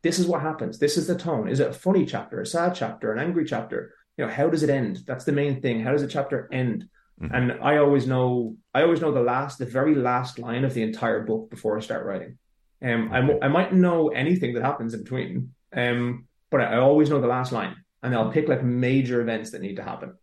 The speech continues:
Speaker 1: And then you can kind of work your way through it, and those, those beats keep you in line, and it means you're driving towards something. And I think driving towards something usually helps you write faster,
Speaker 2: Mm-hmm.
Speaker 1: um, because you know where the end goal is.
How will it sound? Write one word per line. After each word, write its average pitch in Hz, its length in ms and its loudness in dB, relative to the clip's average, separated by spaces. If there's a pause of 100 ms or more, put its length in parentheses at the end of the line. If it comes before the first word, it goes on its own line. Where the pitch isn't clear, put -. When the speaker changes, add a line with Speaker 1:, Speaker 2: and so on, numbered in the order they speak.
(260)
Speaker 1:
And 127 100 0
then 135 100 4
you 139 80 2
can 127 80 -4
kind 135 120 0
of 113 120 2
work 135 240 2
your 131 100 4
way 127 160 4
through 147 280 0
it, 151 80 -2
and 123 100 0
those, 127 160 2 (160)
those 135 240 -2
beats 139 320 0
keep 120 260 -10
you 120 200 0
in 113 100 0
line, 139 400 -2 (220)
and 127 100 -2
it 117 60 -2
means 143 160 2
you're 131 80 4
driving 127 340 2
towards 123 400 2
something. 175 420 -4 (300)
And 120 100 0
I 120 60 2
think 139 400 -4 (260)
driving 139 380 2
towards 131 440 0
something 127 340 -2
usually 117 420 -2
helps 110 280 -4
you 113 120 0
write 110 140 0
faster, 131 440 -6 (400)
Speaker 2:
Mm-hmm. 117 260 0
Speaker 1:
um, 113 60 0
because 113 200 -2
you 117 100 0
know 113 200 2
where 110 200 2
the 104 120 -2
end 120 200 -2
goal 139 180 2
is. 170 260 -4